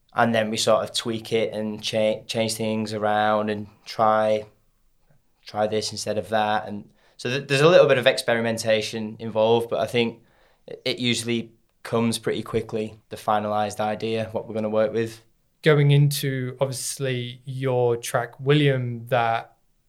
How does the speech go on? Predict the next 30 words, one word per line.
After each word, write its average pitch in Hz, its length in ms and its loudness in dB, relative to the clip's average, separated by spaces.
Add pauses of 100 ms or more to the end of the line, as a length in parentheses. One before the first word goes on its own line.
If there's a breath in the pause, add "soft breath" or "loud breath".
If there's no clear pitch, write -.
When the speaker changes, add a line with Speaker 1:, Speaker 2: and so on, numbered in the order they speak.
(200)
Speaker 2:
that 135 340 -8
you 131 140 -10
guys 123 240 -4
submitted 120 360 -12
for 117 800 -6 (340)
the 117 360 -12
Fed 127 280 -6
Live 120 240 -4
competition 117 520 -14
last 113 360 -10
year, 143 380 -2
can 139 240 -8
you 131 140 -10
talk 156 220 -2
about 143 280 -2
the 135 140 -10
idea 123 760 -6 (260)
and 127 160 -6
the 127 120 -8
inspiration 123 500 -8
behind 107 340 -14
that - 160 -20
track? - 280 -20 (400 soft breath)
Speaker 1:
I'd, - 220 -4
I'd 131 120 -4
say 156 160 8
it 139 60 6
was 131 120 -2
mainly 143 540 2
Phil's 120 960 -4